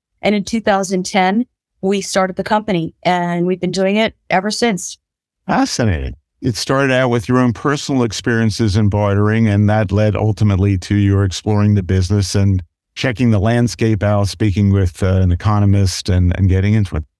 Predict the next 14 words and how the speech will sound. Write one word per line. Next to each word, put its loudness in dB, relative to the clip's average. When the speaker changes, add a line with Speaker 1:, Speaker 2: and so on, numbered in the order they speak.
Speaker 2:
If -2
you 0
could -2
just 0
clarify 0
something. -6
I'm 4
somebody 0
who -2
decides -2
to 0
join 0
an 0
exchange, -2